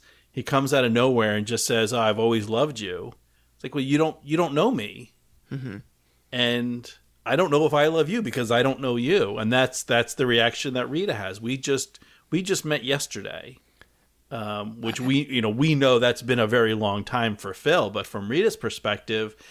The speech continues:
Speaker 1: it's exactly what she says.
Speaker 2: Yeah.
Speaker 1: "You, you don't know me. I don't know you." You know, I think it would have been, not that I, not that I think he would have been successful and that she would have gone along with it, but she would have been less creeped out if he just, if he was,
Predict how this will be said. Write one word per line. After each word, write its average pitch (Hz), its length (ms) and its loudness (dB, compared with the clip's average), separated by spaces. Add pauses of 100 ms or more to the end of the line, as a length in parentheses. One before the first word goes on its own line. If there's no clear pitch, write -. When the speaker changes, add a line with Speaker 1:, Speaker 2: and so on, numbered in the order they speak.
(120)
Speaker 1:
it's 127 180 -2
exactly 127 440 2
what 127 160 0
she 139 180 -6
says. 135 640 -6 (180)
Speaker 2:
Yeah. 135 240 -6 (140)
Speaker 1:
"You, 120 280 -2 (200)
you 120 160 -4
don't 123 300 0
know 165 180 -2
me. 190 200 -2
I 120 160 0
don't 156 280 0
know 135 160 0
you." 110 640 -2 (800)
You 117 120 -4
know, 107 160 2
I 113 80 4
think 156 260 0
it 139 120 0
would 131 160 2
have 117 140 0
been, 113 560 0 (200)
not 170 360 -2
that 143 120 4
I, 120 160 0 (800)
not 131 280 0
that 123 100 2
I 113 100 2
think - 260 -4
he 131 100 -2
would 113 220 2
have 107 140 -2
been 107 160 -2
successful 104 960 -4 (300)
and 113 160 -2
that 113 140 0
she 135 120 0
would 117 120 2
have 104 100 0
gone 110 180 0
along 120 400 2
with 104 160 -2
it, 98 220 -6
but 113 120 -8
she 135 140 0
would 127 160 2
have 117 60 -4
been 117 160 2
less 135 200 0
creeped 120 300 -4
out 110 220 2
if 107 80 -6
he 110 80 -4
just, 107 420 -6
if 123 140 -4
he 120 80 0
was, 113 260 -4